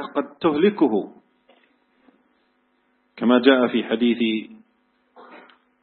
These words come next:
بلال بن الحارث وغيره أن النبي صلى الله عليه وسلم قال: "إن الرجل يتكلم بالكلمة لا يلقي لها بالا من سخط الله، لا يلقي لها بالا، تهوي به في النار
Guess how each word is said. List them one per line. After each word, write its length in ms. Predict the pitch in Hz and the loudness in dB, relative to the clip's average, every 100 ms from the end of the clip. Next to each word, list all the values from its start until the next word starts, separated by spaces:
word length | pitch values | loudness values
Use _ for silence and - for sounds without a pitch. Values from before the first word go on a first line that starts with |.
| _ _ _ - | _ _ _ -4
بلال 340 | 113 123 117 | 0 2 0
بن 120 | 107 | -2
الحارث 640 | 104 - 123 123 113 - | -6 -6 -2 -2 -2 -6
وغيره 540 | 101 107 127 117 110 120 | -8 -4 -2 -2 -6 -10
أن 100 | 113 | -10
النبي 320 | 110 107 110 | -6 -4 -6
صلى 100 | 107 | -6
الله 160 | 104 131 | -10 -6
عليه 40 | |
وسلم 200 | 127 113 | -4 -6
قال: 380 | 110 127 131 131 | -4 -6 -6 -8
"إن 120 | 127 117 | -6 -4
الرجل 460 | 110 123 123 117 120 - - | -2 -4 -4 -6 -8 -16 -10
يتكلم 680 | 110 110 113 - 123 113 110 | -8 -6 -4 0 2 2 2
بالكلمة 640 | 107 101 127 123 123 117 | -2 0 0 2 0 -2
لا 200 | 110 139 | 4 6
يلقي 320 | 156 151 151 | 6 4 2
لها 240 | 139 135 131 | 4 4 4
بالا 340 | 123 113 104 104 - _ _ _ - - _ _ _ _ _ _ _ _ _ _ _ _ _ _ - - - _ | 6 6 4 -2 -10 _ _ _ -20 -20 _ _ _ _ _ _ _ _ _ _ _ _ _ _ -20 -20 -20 _
من 120 | 113 | -8
سخط 420 | 117 135 - 127 127 | 0 0 2 -2 -2
الله، 340 | 120 117 101 | 0 -2 -2
لا 100 | 127 | -2
يلقي 300 | 165 143 151 | -2 -2 -2
لها 220 | 135 123 | -2 -2
بالا، 300 | 120 113 104 - | -2 -4 -6 -6
تهوي 340 | 147 139 131 | -4 -2 -2
به 240 | 143 147 131 | 0 0 -2
في 60 | |
النار 260 | 135 151 175 | -4 -2 -4